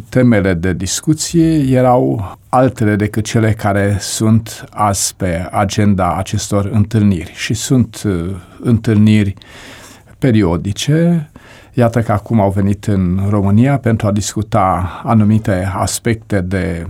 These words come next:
mare actualitate pentru biserică, pentru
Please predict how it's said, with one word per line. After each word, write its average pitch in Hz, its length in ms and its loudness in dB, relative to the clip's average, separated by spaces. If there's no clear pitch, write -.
mare 107 320 4
actualitate 101 840 -2
pentru 90 600 -6
biserică, 123 720 0
pentru 92 680 -4